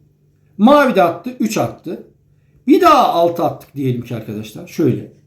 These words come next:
Bir daha altı attığımızda bir asker daha çıkarma hakkımız var.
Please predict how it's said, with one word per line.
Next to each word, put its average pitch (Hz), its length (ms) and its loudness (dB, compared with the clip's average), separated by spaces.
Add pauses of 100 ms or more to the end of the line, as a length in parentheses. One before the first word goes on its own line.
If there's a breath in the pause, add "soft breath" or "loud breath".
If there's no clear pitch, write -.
(180)
Bir 262 120 0
daha 247 160 4
altı 226 460 0
attığımızda 160 840 -4 (500)
bir 370 300 6 (140)
asker 254 580 0
daha 226 480 -2 (160)
çıkarma 247 480 2
hakkımız 196 640 -2
var. 98 160 -8